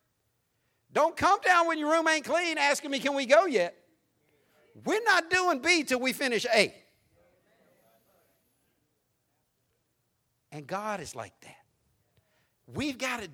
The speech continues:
do, see, th-, th-, this issue I have with these people that hold up these Bibles and say, "This is my Bible. I am what it says I am. I have what it says." You don't have what it says you can have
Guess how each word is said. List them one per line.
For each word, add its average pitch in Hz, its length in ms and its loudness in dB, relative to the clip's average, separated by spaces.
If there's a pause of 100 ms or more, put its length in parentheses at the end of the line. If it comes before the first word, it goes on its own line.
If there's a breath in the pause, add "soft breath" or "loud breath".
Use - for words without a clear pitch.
(120)
do, 226 600 -10 (220)
see, 247 240 -6
th-, 262 260 -8
th-, 277 160 -8
this 254 80 -14
issue 247 260 -4
I 196 100 2
have 208 200 2
with 180 60 -10
these 175 100 -12
people 202 200 -8
that 135 80 -10
hold 185 200 -2
up 175 100 -6
these 156 140 -10
Bibles 160 360 -2
and 110 40 -14
say, 151 120 -6
"This 156 120 -8
is 151 80 -12
my 147 160 -4
Bible. 127 500 0 (220 soft breath)
I 151 200 4
am 151 200 0
what 135 140 -2
it 127 80 -10
says 160 280 -4
I 123 180 -6
am. 113 180 -12 (560)
I 139 100 -4
have 165 340 2
what 143 140 -4
it 127 80 -8
says." 190 200 -4 (220 soft breath)
You 403 140 -6
don't 427 160 -6
have 185 220 0
what 151 120 -6
it 139 80 -10
says 143 280 -6
you 143 80 -10
can 127 140 -12
have 175 260 -8